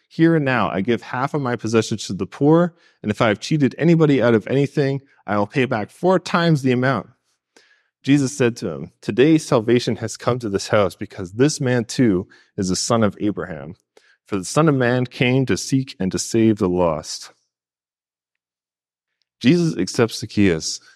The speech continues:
as a fellow son of Abraham. Other Jewish people wouldn't have been so keen to do this. Zacchaeus responds to Jesus' acceptance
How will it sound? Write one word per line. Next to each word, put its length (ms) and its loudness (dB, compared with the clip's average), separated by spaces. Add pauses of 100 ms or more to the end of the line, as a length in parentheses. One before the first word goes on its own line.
(140)
as 120 -8
a 60 -4
fellow 260 4
son 240 2
of 160 -2
Abraham. 600 -6 (920)
Other 220 2
Jewish 320 4
people 560 0
wouldn't 240 4
have 100 2
been 160 4
so 220 2
keen 500 0 (340)
to 80 -12
do 220 0
this. 460 -6 (1200)
Zacchaeus 440 2
responds 480 0
to 100 -8
Jesus' 460 -2
acceptance 800 -2